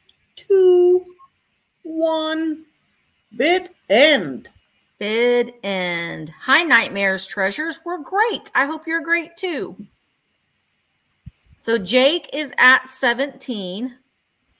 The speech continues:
Speaker 2: Pam has a just in case of twenty. And there's the bid end. So Pam, do you want dolphin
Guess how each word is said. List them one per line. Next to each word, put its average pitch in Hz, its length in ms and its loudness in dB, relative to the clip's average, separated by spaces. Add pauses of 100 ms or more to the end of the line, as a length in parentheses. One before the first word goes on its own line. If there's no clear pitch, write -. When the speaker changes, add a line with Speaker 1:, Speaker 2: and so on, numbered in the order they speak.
(420)
Speaker 2:
Pam 311 360 0
has 294 220 -2
a 294 80 -4
just 262 340 -2
in 285 120 -6
case 269 300 -6
of 285 180 -10
twenty. 196 800 -10 (3250)
And 226 180 -4
there's 220 300 0
the 214 140 -6
bid 220 260 -6
end. 196 500 -6
So 220 260 -8
Pam, 220 680 -4
do 208 120 -10
you 226 280 -8
want 214 540 -4 (380)
dolphin 196 540 0